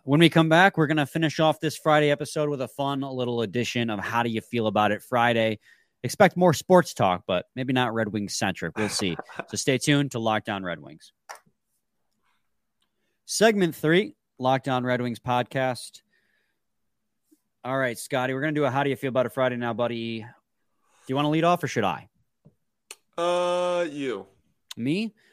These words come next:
Speaker 1: I mean, my question is simple. How do you feel about Chiefs at Arrowhead Stadium, week one, Thursday, the first game of the N F L season?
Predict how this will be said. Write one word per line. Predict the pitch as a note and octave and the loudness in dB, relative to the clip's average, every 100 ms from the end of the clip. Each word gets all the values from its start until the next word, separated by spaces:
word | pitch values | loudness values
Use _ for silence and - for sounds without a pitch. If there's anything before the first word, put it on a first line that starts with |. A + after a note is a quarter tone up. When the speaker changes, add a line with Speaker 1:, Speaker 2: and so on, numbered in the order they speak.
| - | -6
Speaker 1:
I | C3 | 0
mean, | C#3+ | 2
my | B2+ | 2
question | F3+ G#2+ E2+ F2 | 2 0 -2 -8
is | E2 | -10
simple. | - A#2 - D2+ | -6 -6 -4 -4
How | F#2+ | -2
do | B2+ | 0
you | E2+ | -2
feel | - B2 A2+ | -2 0 0
about | G#2 G2 - | 0 -2 -6
Chiefs | - A#2+ A2 - | -6 -4 -4 -4
at | G#2+ A2+ | -4 -4
Arrowhead | G2 A2 G#2 G2 F#2 | -2 -2 -2 -4 -6
Stadium, | - G#2 A2 F2 D#2 | -6 -4 -4 -6 -6
week | G2 A#2+ | -6 -6
one, | G2 F#2 G#2+ F#2+ - - | -6 -4 -4 -6 -12 0
Thursday, | D#3 D#3+ C#3+ G#2 F2+ | 2 4 2 -2 -6
the | F2 | -8
first | - B2+ C3+ - | -10 -6 -6 -6
game | A#2+ A#2 | -6 -4
of | |
the | G2 G2 | -4 -4
N | |
F | F#2+ F2 | -6 -8
L | F2+ | -10
season? | - F2 D#2 - | -10 -10 -12 -16